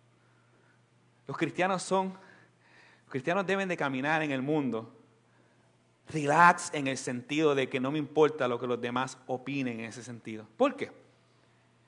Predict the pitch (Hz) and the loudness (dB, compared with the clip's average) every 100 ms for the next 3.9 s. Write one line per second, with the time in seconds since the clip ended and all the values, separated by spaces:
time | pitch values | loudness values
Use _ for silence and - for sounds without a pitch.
0 | _ _ _ 156 151 135 123 127 131 131 | _ _ _ -4 -2 -4 -6 -6 -4 -6
1 | 131 147 143 131 123 135 143 127 117 113 | -4 -4 -2 -4 -4 -4 -4 -4 -8 -8
2 | 123 120 113 110 120 120 - 117 120 123 | -10 -10 -8 -10 -10 -12 -12 -14 -12 -10
3 | 120 110 110 120 113 107 127 135 | -10 -8 -6 -6 -6 -6 -2 -2